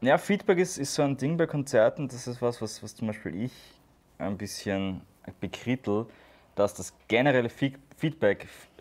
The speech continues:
Fe-, Feedback, <laughs> Words.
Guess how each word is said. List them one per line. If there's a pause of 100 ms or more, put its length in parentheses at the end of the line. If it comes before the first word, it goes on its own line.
Fe-, (100)
Feedback, (1200)
<laughs> (1500)
Words.